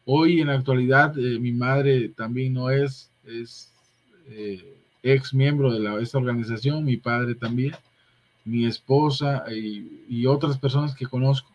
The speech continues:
Pero, este, todavía ahí, de los únicos, de los cuatro hijos de mi abuelita, solamente permanece un tío y su familia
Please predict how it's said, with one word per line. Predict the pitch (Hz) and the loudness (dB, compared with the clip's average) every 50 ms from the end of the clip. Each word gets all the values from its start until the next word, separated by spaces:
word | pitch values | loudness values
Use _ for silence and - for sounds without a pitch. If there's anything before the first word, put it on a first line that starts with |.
| _ _ _ _ _ _ _ _ _ | _ _ _ _ _ _ _ _ _
Pero, | - 156 165 170 170 165 165 151 | -2 2 4 4 6 6 6 6
este, | 143 139 135 127 127 - 127 123 | 8 8 6 6 4 0 -2 -4
todavía | - - - 123 123 131 147 151 | -4 -2 -2 0 2 2 2 2
ahí, | 147 143 147 156 156 151 135 - - - | 2 2 2 2 2 0 -4 -6 -8 -8
de | 123 120 123 | -6 -2 -2
los | 123 127 123 - 151 | -2 -2 -2 -2 -4
únicos, | 156 160 165 147 - 139 131 | -4 -2 -4 -2 0 2 2
de | 131 123 | 2 2
los | 120 120 120 | 0 -2 -4
cuatro | - - 143 143 139 139 156 143 | -2 0 0 0 0 0 -2 -2
hijos | 143 135 135 151 139 | -2 -2 -2 -2 -2
de | 131 127 | -2 -2
mi | 127 123 | -2 -2
abuelita, | 120 120 123 127 131 135 165 156 | -2 -2 -2 -2 -2 -4 -6 -6
solamente | 131 135 127 127 127 131 135 131 131 135 131 | -4 -2 -2 0 0 0 0 0 0 -2 -2
permanece | 127 123 117 113 113 113 117 123 123 - 135 | -2 -4 -6 -6 -6 -8 -8 -8 -6 -4 -4
un | 127 127 131 | -2 -2 -2
tío | 131 - 156 170 190 196 - - | -4 -2 -4 -4 -4 -6 -8 -12
y | 123 117 | -12 -12
su | - - 120 | -12 -14 -18
familia | - 123 113 127 143 160 175 160 139 139 139 | -16 -10 -6 -2 -2 0 0 0 0 -2 -2